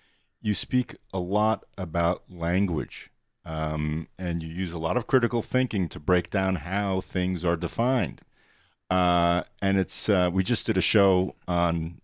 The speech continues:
nineteen eighty-four, the film, uh, and discussed a, a little bit of the book and, and how Orwellian,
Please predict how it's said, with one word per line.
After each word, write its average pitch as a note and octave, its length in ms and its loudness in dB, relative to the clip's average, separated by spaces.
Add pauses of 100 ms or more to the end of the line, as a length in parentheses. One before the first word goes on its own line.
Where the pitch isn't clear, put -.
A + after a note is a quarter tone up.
(120)
nineteen F#2+ 380 0
eighty-four, F2 540 4
the D#2 80 -6
film, E2+ 560 0 (500)
uh, D#2+ 280 2
and D2+ 120 -4
discussed - 380 -4
a, F2+ 180 -4
a F2 60 -6
little F#2+ 200 0
bit F#2 120 2
of D#2 100 -2
the E2+ 60 -2
book F2 360 2
and, F2+ 200 -4
and E2+ 140 -4
how F#2 360 0 (260)
Orwellian, F2+ 840 2